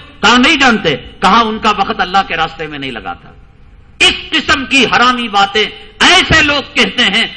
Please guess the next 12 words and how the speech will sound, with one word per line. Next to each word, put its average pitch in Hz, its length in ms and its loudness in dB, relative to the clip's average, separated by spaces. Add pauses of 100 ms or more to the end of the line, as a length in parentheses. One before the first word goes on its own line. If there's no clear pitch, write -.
جس 247 180 0
سے - 120 -2 (140)
کفر 302 280 -2
لازم 233 380 0
آتا 143 300 -4
ہے۔ 113 60 -14 (640)
حضرت 196 220 -14
جبرائیل 214 300 -2
علیہ 269 140 2
السلام 262 400 0
پر 277 180 0
تہمت۔ - 380 2